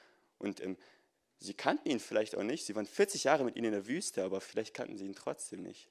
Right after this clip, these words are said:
Ähm, haben sie ihm vertraut? Gott hat gesagt, er hat mehr für sie. Gott hat gesagt, „Ich werde die Feinde vor euch vertreiben.“ Sie wussten ja, da sind große Städte, große Festungen. Und, ähm,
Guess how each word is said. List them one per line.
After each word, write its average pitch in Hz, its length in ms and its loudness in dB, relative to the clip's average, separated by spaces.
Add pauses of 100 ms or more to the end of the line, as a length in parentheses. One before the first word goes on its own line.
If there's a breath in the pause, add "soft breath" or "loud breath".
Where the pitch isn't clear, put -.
(1500)
Ähm, 98 240 -2 (1120)
haben 127 220 6
sie 131 100 0
ihm 127 100 -2
vertraut? 135 640 -2 (240)
Gott - 220 0
hat 117 200 -2
gesagt, 117 320 0
er 110 100 -2
hat 107 200 -2
mehr 131 200 8
für 147 180 -2
sie. 147 200 0 (200 loud breath)
Gott 120 160 6
hat 120 140 -4
gesagt, 117 360 6
„Ich - 200 -2
werde 120 200 10
die 104 100 -2
Feinde 120 360 8
vor - 180 0
euch 98 120 0
vertreiben.“ 165 560 4 (460)
Sie 98 160 -6
wussten 120 240 -2
ja, 110 60 6
da 95 100 4
sind 95 140 -4
große 113 280 0
Städte, - 360 2
große 104 240 -2
Festungen. 143 520 4 (800 loud breath)
Und, 117 300 6
ähm, 113 340 8